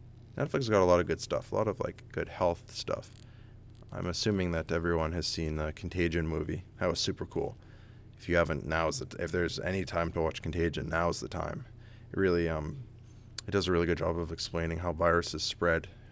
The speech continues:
how quickly it can spread, and how, you know, a society can handle it. So that's interesting.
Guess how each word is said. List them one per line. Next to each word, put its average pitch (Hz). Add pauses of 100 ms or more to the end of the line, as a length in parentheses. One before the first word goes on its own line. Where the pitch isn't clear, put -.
how 87
quickly 110
it 82
can 85
spread, - (460)
and 80
how, 80 (120)
you -
know, -
a -
society 82
can 78
handle 80
it. - (600)
So -
that's 95
interesting. 69